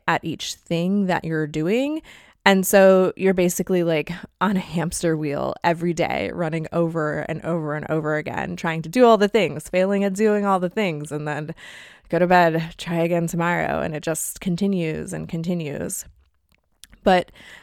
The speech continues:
I was totally out of time. I hadn't done anything for myself in what felt like forever,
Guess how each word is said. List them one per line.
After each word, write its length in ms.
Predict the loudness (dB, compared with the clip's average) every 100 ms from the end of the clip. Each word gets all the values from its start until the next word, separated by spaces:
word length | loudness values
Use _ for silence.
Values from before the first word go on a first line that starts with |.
| _ 6
I 100 | 6
was 120 | 6
totally 300 | 2 2 2
out 100 | 0
of 80 | -4
time. 680 | 2 4 6 4 4 0 -4 -4
I 60 |
hadn't 340 | -2 -2 -4 -2
done 220 | -6 -6 -2
anything 520 | 0 0 0 -2 -2
for 220 | -4 -6
myself 520 | -4 -6 -2 0 0 -4
in 120 | -6
what 140 | -4
felt 140 | -6 -6
like 160 | -6
forever, 680 | -6 -4 -2 0 2 2 0